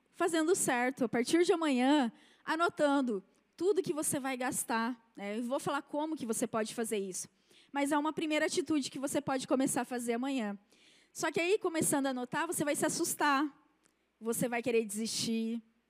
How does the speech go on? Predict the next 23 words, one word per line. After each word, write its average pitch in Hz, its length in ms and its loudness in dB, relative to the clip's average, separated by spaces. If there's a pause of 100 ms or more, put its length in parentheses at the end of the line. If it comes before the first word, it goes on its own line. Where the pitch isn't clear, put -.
(400)
Mas 220 160 -10
você 226 220 -2
tem 240 120 -4
que - 60 -10
ter 220 360 0
a 202 100 -12
perseverança, 233 960 -2
a 202 40 -2
persistência 226 840 -4
em 220 60 -4
querer 202 220 0
fazer 202 320 0
a 196 40 -2
sua 202 160 -2
vida 196 240 -4
financeira 196 480 -8
diferente. - 680 -12 (2500)
E 277 120 -2
aí, 320 160 4
quando 359 220 2
a 359 60 6
gente 320 340 4
olha 226 440 6